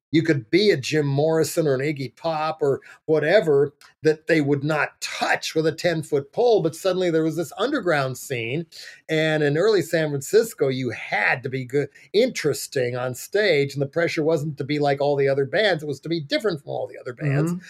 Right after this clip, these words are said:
Speaker 1: 'cause most of the people in all the other <laughs> bands was mainly the audience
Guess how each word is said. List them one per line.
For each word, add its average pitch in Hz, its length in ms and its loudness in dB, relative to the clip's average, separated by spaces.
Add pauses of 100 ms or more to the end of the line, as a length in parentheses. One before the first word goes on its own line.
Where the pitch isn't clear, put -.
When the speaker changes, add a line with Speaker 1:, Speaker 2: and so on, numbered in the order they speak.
(160)
Speaker 1:
'cause 151 160 2
most 220 300 2
of - 60 -6
the - 120 -4
people 175 160 0
in 165 40 2
all 170 100 4
the 170 100 4
other 160 140 2
<laughs> 123 120 2
bands 156 300 0
was 165 180 2
mainly 190 380 0
the 208 160 0
audience 240 640 -2